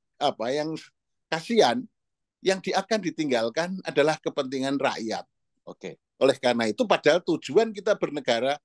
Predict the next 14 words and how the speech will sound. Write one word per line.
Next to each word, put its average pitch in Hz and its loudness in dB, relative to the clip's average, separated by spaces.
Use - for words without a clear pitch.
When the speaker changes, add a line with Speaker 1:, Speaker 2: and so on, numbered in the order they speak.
Speaker 1:
adalah 143 2
bersama-sama, 127 -2
gotong 123 2
royong, 165 2
membangun 131 -2
negeri 139 -4
untuk 180 0
kepentingan 139 -4
sebesar-besarnya 117 -2
kemakmuran 113 4
rakyat. 110 2
Itu, 156 0
Mas 139 2
Indra. 98 -4